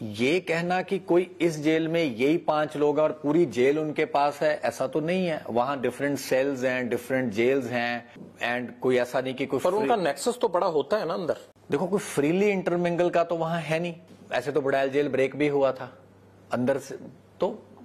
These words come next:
Speaker 1: वो तो किसी भी system में vulnerability है। नाभा जेल break हुआ था,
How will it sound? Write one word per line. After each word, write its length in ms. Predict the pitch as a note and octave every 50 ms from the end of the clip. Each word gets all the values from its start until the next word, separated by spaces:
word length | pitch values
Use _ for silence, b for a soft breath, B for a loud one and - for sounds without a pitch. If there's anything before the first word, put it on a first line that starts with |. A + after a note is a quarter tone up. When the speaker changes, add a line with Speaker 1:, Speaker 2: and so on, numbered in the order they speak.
| - -
Speaker 1:
वो 60 | -
तो 160 | - - E3+
किसी 600 | - - - - - A#2 A2+ - - - F#3 G#3 G#3+
भी 320 | E3+ D3+ E3+ F3+ F#3+ F#3+
system 460 | F#3 - C#3+ B2+ - - - F3+ E3+
में 180 | E3+ F3 F#3 F3+
vulnerability 800 | C#3+ C3+ C3 C3+ C3+ D3+ D#3+ D3 D#3 D#3 D#3+ D3+ D#3 F3 D#3 - - - -
है। 460 | G2+ G#2 A2+ B2 A#2 F2+ E2 - - - - - - - - G2+
नाभा 300 | A2 A2+ A2+ A#2+ C#3 D3+
जेल 220 | D#3 D3+ E3 E3 D#3+
break 240 | D#3 D#3+ D#3+ D3+ -
हुआ 220 | D#3+ D3+ D3+ D3
था, 360 | - - D3+ - - - -